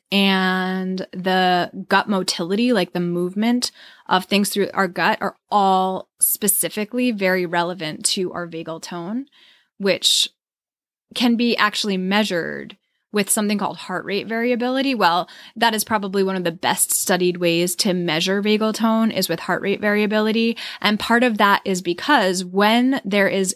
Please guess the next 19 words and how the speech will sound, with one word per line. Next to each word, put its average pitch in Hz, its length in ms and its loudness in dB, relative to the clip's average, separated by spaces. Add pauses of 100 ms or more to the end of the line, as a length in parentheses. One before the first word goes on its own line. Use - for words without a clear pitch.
increased 226 640 2
or 185 80 2
better 196 440 2
vagal 190 420 0
tone, 175 420 -2
when 196 100 2
you 190 80 2
have 185 140 2
more 208 340 4
of 226 100 2
a 196 60 -4
parasympathetic 190 720 -2
response 180 420 -2
happening, 185 380 0
and 175 140 -4
specifically 185 640 -4
the 170 80 -4
vagus 170 340 -4
nerve, 190 400 4